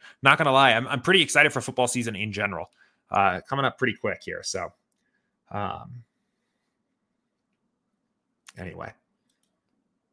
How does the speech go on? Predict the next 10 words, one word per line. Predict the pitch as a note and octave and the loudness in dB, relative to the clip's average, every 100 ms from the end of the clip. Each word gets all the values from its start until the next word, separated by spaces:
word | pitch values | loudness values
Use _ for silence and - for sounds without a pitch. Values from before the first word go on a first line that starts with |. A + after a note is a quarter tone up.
| _ _ _ _ _ _ _ _ _ _ _ _ _ _ _ | _ _ _ _ _ _ _ _ _ _ _ _ _ _ _
Cool. | - D3+ C3+ - - - - _ _ _ _ _ _ _ _ _ _ _ _ _ _ _ _ _ _ _ _ _ _ _ - | 4 8 8 8 -6 -12 -20 _ _ _ _ _ _ _ _ _ _ _ _ _ _ _ _ _ _ _ _ _ _ _ 2
I | C3 D#3 D#3 - B2 | 6 8 8 4 2
don't | E3+ G#3+ - | 4 2 0
see | - - E3+ D#3+ | -8 -6 -6 -4
any | D3+ E3 E3+ | 0 2 4
other | E3 D#3 | 4 2
questions | - D#3+ - D#3 - | 4 4 4 -4 -2
here | D3+ D3 D3+ D3+ C3+ - _ _ _ _ - | 2 4 6 6 2 -4 _ _ _ _ -6
coming | D3+ C#3+ D3 C#3 | 0 0 0 -2
in | C3+ B2 C3 C3+ C3+ | -4 -2 -2 0 -2